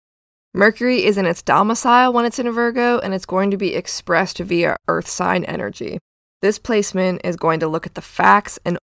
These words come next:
only the facts. There's no room for emotion in a Virgo Mercury's logic.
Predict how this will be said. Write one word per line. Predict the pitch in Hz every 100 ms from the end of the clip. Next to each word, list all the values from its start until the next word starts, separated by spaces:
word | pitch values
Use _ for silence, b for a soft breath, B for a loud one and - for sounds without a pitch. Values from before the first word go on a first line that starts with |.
| _
only | - 190 190 190 180 165 139
the | 131
facts. | - - - - - - _ _ _ -
There's | 185 175
no | 180 208
room | 226 214 196 190 180
for | - -
emotion | 170 170 208 - 226 226 226 233 _ -
in | 170
a | 160
Virgo | 160 165 170 170
Mercury's | 160 165 - 170 165
logic. | 110 87 - - -